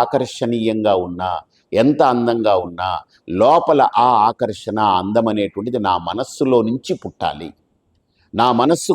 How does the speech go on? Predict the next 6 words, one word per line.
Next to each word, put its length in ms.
కూడా 160
అంతే 420
ఆహ్లాదంగా, 760
అంతే 280
ఆరోగ్యకరమైన 800
వాతావరణంలో 680